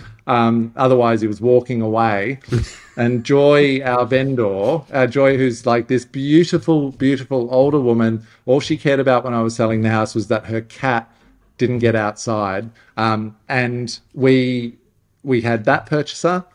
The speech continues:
and then we had the other purchaser who offered a hundred thousand dollars less, um, but happened to bump into Joy on the street. And when I went down and sat down with, um, her and said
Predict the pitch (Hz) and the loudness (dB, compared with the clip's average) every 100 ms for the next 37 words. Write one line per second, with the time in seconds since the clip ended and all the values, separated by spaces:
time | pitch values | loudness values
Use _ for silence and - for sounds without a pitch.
0 | _ _ - 127 123 120 120 120 120 123 | _ _ -2 0 2 0 -2 0 2 4
1 | 123 117 110 110 104 113 104 107 _ 123 | 2 0 -4 -4 -4 -2 -2 -8 _ 2
2 | 123 123 120 107 - - 135 127 123 113 | 4 4 -2 -4 -10 -6 -4 -2 0 0
3 | 107 107 104 104 98 107 110 104 117 - | 0 0 0 -2 -2 0 0 0 -4 -14
4 | - _ _ _ - 113 110 110 107 _ | -18 _ _ _ -4 -2 -2 -6 -12 _
5 | 131 120 147 151 135 123 113 131 127 123 | 0 0 -4 -6 -6 -8 -2 -2 -2 -4
6 | 127 127 131 113 104 90 110 131 - 117 | -4 -4 -6 -2 -2 0 0 -2 -4 0
7 | 113 107 - - 117 101 110 _ _ _ | 2 0 -4 0 2 2 -4 _ _ _
8 | - 120 117 113 117 113 - 127 131 135 | -8 0 2 2 -2 -6 0 2 2 2
9 | 127 117 113 110 113 113 110 - 127 110 | 0 0 0 0 -2 -4 -6 -2 -2 0
10 | 113 107 107 104 - - - 104 101 98 | 0 0 -2 -6 -10 -10 -2 0 0 -2
11 | 95 - - _ _ - 117 110 107 - | -6 -10 -20 _ _ 0 2 2 0 -2
12 | 113 101 | -2 -4